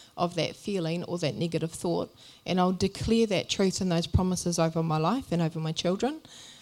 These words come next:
um, and we'll just kick that negative thought or that negative thing that someone's spoken over me into touch and tell the enemy exactly who I belong to. And I never waste time in traffic because that's time alone with God.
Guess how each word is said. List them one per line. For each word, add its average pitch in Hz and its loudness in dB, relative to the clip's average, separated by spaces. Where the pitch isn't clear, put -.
um, 175 0
and 170 0
we'll 175 2
just - -2
kick - -2
that - 0
negative 170 2
thought - -2
or 170 0
that 156 -2
negative 165 0
thing 170 -2
that - -4
someone's 165 -2
spoken 165 -2
over 160 -2
me 151 -2
into - -6
touch - -6
and 175 2
tell 175 2
the 156 -4
enemy 170 4
exactly 180 0
who 185 0
I 160 2
belong 160 -2
to. 226 -6
And 180 -6
I 170 -2
never 196 0
waste 175 0
time 175 2
in 165 2
traffic - -2
because 180 -2
that's 185 -2
time 180 0
alone 160 2
with 156 -2
God. 160 -2